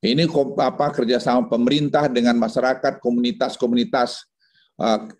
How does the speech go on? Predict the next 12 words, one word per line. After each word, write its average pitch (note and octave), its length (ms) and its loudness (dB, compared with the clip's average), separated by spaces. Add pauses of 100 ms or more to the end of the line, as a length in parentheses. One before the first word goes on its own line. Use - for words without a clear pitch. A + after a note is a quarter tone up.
(520)
terkecil F3+ 640 2
di C3 160 2
tengah-tengah A#2+ 400 2
masyarakat A#2+ 480 0
harus A2+ 240 0
terlibat, B2 480 0 (160)
termasuk B2 540 2
juga A#2+ 260 4
tiga A#2+ 300 0
M, G2+ 320 0 (500)
komunitas A#2+ 640 2
ini. A2+ 320 0